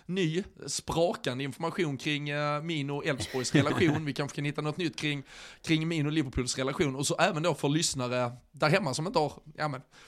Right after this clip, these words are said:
Speaker 1: full koll på oss. Kanske på något sätt genom då väldigt märkliga frågor i vissa fall kanske kan, eh, lära känna oss lite bättre. Det,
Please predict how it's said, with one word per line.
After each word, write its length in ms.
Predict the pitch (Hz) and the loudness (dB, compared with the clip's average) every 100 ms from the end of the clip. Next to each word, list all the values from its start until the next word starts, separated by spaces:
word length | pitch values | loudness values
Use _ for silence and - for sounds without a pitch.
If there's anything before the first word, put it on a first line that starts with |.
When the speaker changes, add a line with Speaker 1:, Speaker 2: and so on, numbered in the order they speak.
| - | -14
Speaker 1:
full 320 | - 247 170 151 | 2 4 4 8
koll 360 | - 202 147 135 | 10 10 6 4
på 360 | - 180 214 | 4 4 6
oss. 280 | 143 - - - - - | 4 2 -2 -10 -20 -4
Kanske 280 | 202 180 | -2 0
på 120 | 135 190 | 4 4
något 200 | 214 - | 4 2
sätt 220 | 190 - | 0 0
genom 240 | 143 139 | -2 -2
då 260 | 175 135 117 - | -2 -4 -6 -14
väldigt 300 | 127 180 147 | -4 -2 -2
märkliga 680 | 135 135 156 226 - - 127 | -6 -2 0 -2 -8 -6 -4
frågor 360 | 156 202 202 143 | -2 -2 0 -2
i 20 | |
vissa 260 | 156 143 | 0 -2
fall 160 | 127 131 | -2 -4
kanske 400 | - 117 - 117 - - - | -4 -6 -4 -6 -6 -20 -20
kan, 300 | - 147 127 | 2 2 2
eh, 140 | 127 127 | -2 -2
lära 260 | 131 127 | 0 -2
känna 220 | - 139 | -2 -2
oss 320 | 135 160 - 117 | -2 -2 -2 -2
lite 220 | 120 160 | -2 2
bättre. 340 | 165 - - | 0 0 -6
Det, 260 | 131 143 | -2 0